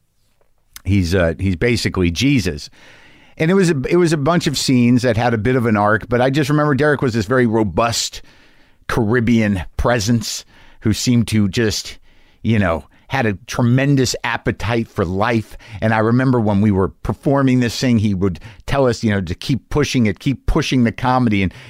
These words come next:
keep taking chances, you know, comedically as actors and, and in the writing. And he was just a very impressive man, a big presence. And the funny moment that I had with Derek, uh, was I had gotten it in my mind,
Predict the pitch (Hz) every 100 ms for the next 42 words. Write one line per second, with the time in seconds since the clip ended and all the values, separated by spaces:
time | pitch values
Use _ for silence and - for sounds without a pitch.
0 | - - 131 - 131 123 101 135 120 123
1 | 127 104 - 113 107 101 - 113 123 127
2 | 113 107 95 92 123 127 135 113 104 78
3 | - - - - 104 117 98 92 123 127
4 | 123 113 110 143 175 170 147 151 131 143
5 | 113 95 - 143 139 107 82 98 123 117
6 | 90 73 76 _ _ - - - - -
7 | - 107 98 185 127 - 135 95 80 60
8 | - - - _ _ _ _ _ _ _
9 | - 135 135 131 131 - 185 208 175 135
10 | 120 113 104 104 101 104 101 113 92 95
11 | 90 90 104 92 85 85 - _ _ _
12 | _ _ - 101 95 87 85 76 62 69
13 | 113 123 131 113 101 - _ _ - 151
14 | 139 120 175 147 143 127 120 110 127 127
15 | 113 104 107 -